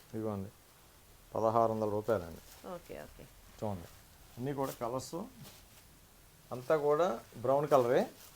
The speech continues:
Speaker 2: ఓకే.
Speaker 1: డిజైన్ మారుతా ఉంటుంది.
Speaker 2: డిజైన్స్ చేంజ్ అవుతా ఉంటాయి.
Speaker 1: డిజైన్ చేంజ్ అవుతా ఉంటుంది.
Speaker 2: ఓకే.
Speaker 1: ఇదిగో.
Speaker 2: ఓకే.
Speaker 1: సిక్స్టీన్ హండ్రెడ్. చూడండి, సిక్స్టీన్ హండ్రెడ్.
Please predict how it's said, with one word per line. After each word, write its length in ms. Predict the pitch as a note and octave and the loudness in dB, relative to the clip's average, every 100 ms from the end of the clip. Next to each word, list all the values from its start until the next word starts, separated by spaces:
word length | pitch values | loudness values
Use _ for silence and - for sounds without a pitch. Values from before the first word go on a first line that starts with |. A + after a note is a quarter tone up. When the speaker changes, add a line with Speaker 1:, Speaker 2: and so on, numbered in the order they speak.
| - | -8
Speaker 2:
ఓకే. 320 | G#3 G#3 G3+ D#3+ | -4 -2 -2 -2
Speaker 1:
డిజైన్ 420 | G2+ C3 F3+ A3 | 0 4 4 6
మారుతా 280 | D3 A#2+ A#2 | 4 4 2
ఉంటుంది. 180 | B3+ | 4
Speaker 2:
డిజైన్స్ 320 | B3+ B3 - G3+ | 4 4 2 -4
చేంజ్ 180 | F3+ | -2
అవుతా 220 | E3+ D3+ D#3 | -4 -2 -6
ఉంటాయి. 300 | C3+ A#2 A#2+ | -6 -6 -2
Speaker 1:
డిజైన్ 240 | C#3 F#3+ E3+ | 0 -2 -2
చేంజ్ 200 | B2+ A2+ | -4 -4
అవుతా 200 | G2+ G2+ | -6 -10
ఉంటుంది. 320 | F#2+ F2 E2 | -12 -12 -14
Speaker 2:
ఓకే. 300 | - - - - - - - - - - - - - - | -16 -18 -20 -20 -20 -20 -20 -20 -20 -20 -20 -20 -20 -12
Speaker 1:
ఇదిగో. 200 | G2+ F2 - G2+ - - - - - - - - - - - - - - - - - - - - - - - D#3+ | -10 -10 -12 -18 -20 -20 -20 -20 -20 -20 -20 -20 -20 -20 -20 -20 -20 -20 -20 -20 -20 -18 -20 -20 -20 -20 -16 -16
Speaker 2:
ఓకే. 220 | C#3+ - - - - - | -14 -18 -20 -20 -18 -12
Speaker 1:
సిక్స్టీన్ 320 | C3 C3 B2+ | -10 -6 -6
హండ్రెడ్. 300 | G#2 F2+ F2 - - - - - - - - - - - - - - - - | -4 -8 -12 -18 -20 -14 -12 -10 -12 -14 -20 -20 -20 -20 -20 -20 -20 -20 -8
చూడండి, 440 | A2 F#2 - - - | -6 -6 -14 -20 -16
సిక్స్టీన్ 340 | A#2 - A#2 | -14 -8 -8
హండ్రెడ్. 260 | F#2 F2 | -8 -12